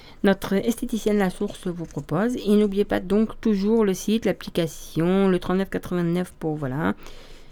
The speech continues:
pour vous accompagner, le tabac info service, le site aussi Apport Santé qui, je crois, propose une visioconférence avec un tabacologue pour, euh, vous aider à arrêter de fumer. Donc, je vous rappelle les économies de cigarettes.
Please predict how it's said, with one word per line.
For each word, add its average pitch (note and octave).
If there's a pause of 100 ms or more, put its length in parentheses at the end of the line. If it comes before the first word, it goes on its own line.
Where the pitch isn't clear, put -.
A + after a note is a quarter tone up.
(340)
pour F#3+
vous G3+
accompagner, E3+
le F#3+
tabac F#3+
info F#3+
service, E3+
le G#3
site A3
aussi G#3
Apport F#3+
Santé G#3
qui, -
je E3
crois, -
propose G#3
une F3+
visioconférence G3
avec D#3
un E3+
tabacologue F#3 (1600)
pour, B3
euh, G#3+
vous A3+
aider A3+
à A#3+
arrêter G#3+
de A3+
fumer. F#3 (720)
Donc, F3
je D#3
vous G3+
rappelle G#3
les F#3
économies E3
de C#3+
cigarettes. G#3+